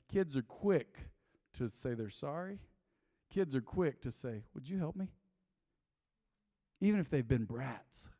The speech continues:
Kids will go, "It's broken. Did you fix it?" Kids will go, "I'm hungry." And that's what you gotta do with your Heavenly Father.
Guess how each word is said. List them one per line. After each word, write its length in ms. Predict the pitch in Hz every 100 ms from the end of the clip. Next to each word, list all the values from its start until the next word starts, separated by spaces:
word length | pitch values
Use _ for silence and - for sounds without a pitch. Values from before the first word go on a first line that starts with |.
| _ _ _ _ _ _ _ _ _ _ _ -
Kids 240 | 156 135
will 60 | 127
go, 140 | 123
"It's 100 | 107
broken. 400 | - 131 - 120 - - _ _ _ _ _ _ _ _ _ _ _ _ -
Did 80 |
you 40 | 131
fix 320 | - 131 -
it?" 120 | - _ _ _ _ _ _ _ _ _ _ _ _ _ _ -
Kids 140 | 147
will 60 | 131
go, 100 | 131
"I'm 120 | 135
hungry." 420 | 135 135 113 104 - _ _ _ _ _ _ _ _ _ _ _ _ _ _ _ _ _ -
And 100 | 131
that's 180 | 139
what 140 | 131 117
you 60 |
gotta 200 | 127 113
do 120 | 110 113
with 100 | 107
your 120 | 113
Heavenly 300 | 120 104 104
Father. 380 | - 98 95